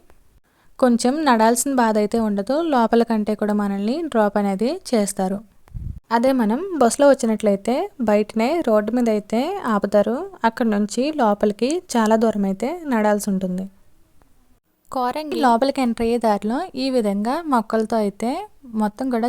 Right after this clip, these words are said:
చాలా బ్యూటిఫుల్గా ఉంది లొకేషన్. అలానే పక్క వైపున అయితే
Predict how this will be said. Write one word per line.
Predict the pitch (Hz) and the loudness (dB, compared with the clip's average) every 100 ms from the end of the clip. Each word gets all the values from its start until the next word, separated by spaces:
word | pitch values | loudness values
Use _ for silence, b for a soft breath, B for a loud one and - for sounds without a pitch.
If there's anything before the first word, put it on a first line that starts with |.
| 240 | -2
చాలా | 220 240 311 240 | -4 -2 -2 -2
బ్యూటిఫుల్గా | 214 - 214 214 214 | -2 -2 -4 -2 -2
ఉంది | 214 202 | -2 -4
లొకేషన్. | 196 196 - 226 359 b b - | -4 -6 -4 -6 -8 b b -2
అలానే | 214 208 220 320 381 - | 0 2 -2 -4 -6 -6
పక్క | 220 254 | -2 2
వైపున | 262 233 208 | 2 0 -4
అయితే | 190 220 | -4 -6